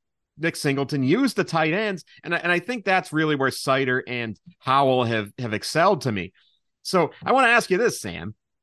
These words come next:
Why wouldn't they be very high contenders to be the next offensive coordinators at Penn State? Why wouldn't this work long-term?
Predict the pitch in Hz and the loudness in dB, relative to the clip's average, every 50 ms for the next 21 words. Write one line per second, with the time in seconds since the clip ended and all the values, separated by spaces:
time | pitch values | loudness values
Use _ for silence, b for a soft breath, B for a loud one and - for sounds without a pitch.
0 | _ _ _ _ _ _ _ _ _ _ _ _ - 117 143 190 240 247 208 160 | _ _ _ _ _ _ _ _ _ _ _ _ -4 0 0 2 2 0 -2 -6
1 | 135 - - 156 226 233 269 233 - - 143 120 117 98 127 120 113 104 98 90 | -8 -4 0 0 0 0 0 -2 0 2 2 2 2 2 2 0 0 0 -2 -4
2 | 90 - _ _ _ - 127 120 147 139 135 127 123 120 127 123 120 - 135 117 | -6 -12 _ _ _ -8 -2 0 2 4 4 4 4 4 2 2 0 -2 -4 -4
3 | 104 - 131 120 110 107 101 98 92 - - _ _ _ _ - 143 123 131 127 | -4 -2 -2 -2 -2 -2 -4 -6 -8 -10 -14 _ _ _ _ -6 -2 2 2 2
4 | 113 117 110 104 - - _ - 127 123 117 - - - 131 123 123 - 131 117 | 4 4 2 0 -2 -6 _ 0 0 0 0 0 0 0 0 2 2 0 -2 -6
5 | - 104 - - 120 117 113 107 104 101 98 87 101 87 - 113 101 92 - - | -6 -8 -6 -4 -2 -2 -2 -2 -4 -6 -6 -8 -10 -8 -6 -6 -6 -4 -4 -4
6 | 104 95 - 113 110 123 147 196 247 262 285 240 269 233 185 208 - - 127 131 | -4 -4 -4 -2 0 4 4 4 4 2 0 -2 -2 -2 0 -2 -2 -2 0 0
7 | 117 104 - - _ _ - 113 120 117 110 107 107 - 117 104 92 85 | 0 0 -2 -6 _ _ -10 -4 -2 -2 -2 -2 -2 -4 -4 -4 -4 -6